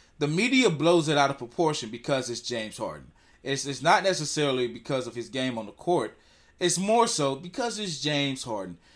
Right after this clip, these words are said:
He's been in, he's been in the spotlight of the media since he's been, uh, since he left, uh, O K C and went to Houston. He's been in the, he's been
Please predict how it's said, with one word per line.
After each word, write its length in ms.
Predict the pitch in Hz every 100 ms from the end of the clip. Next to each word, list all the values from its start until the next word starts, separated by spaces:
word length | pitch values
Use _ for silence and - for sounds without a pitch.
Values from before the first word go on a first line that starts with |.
| _ -
He's 160 | 190
been 320 | 147 190 220 214
in, 220 | 190 143
he's 160 | 170 151
been 240 | 180 202
in 140 | 202
the 80 | 165
spotlight 680 | - - 180 160 156 151 143
of 120 | 135
the 60 | 139
media 260 | 147 143 139
since 320 | - 151 -
he's 160 | 147
been, 440 | 117 139 135 131 123 _ _ _ _ _
uh, 240 | 135 127 123
since 240 | 165 160
he 120 | 165
left, 260 | 147 143 143
uh, 460 | 139 123 120 113 107 _ _ _ _
O 120 | 151 156
K 240 | 160 135
C 340 | - 117 80 - -
and 120 | 135
went 140 | 143 143
to 80 |
Houston. 220 | 123 101 156
He's 140 | 190
been 200 | 190 247
in 140 | 247
the, 160 | 247 254 -
he's 200 | - 220
been 420 | 214 269 277 262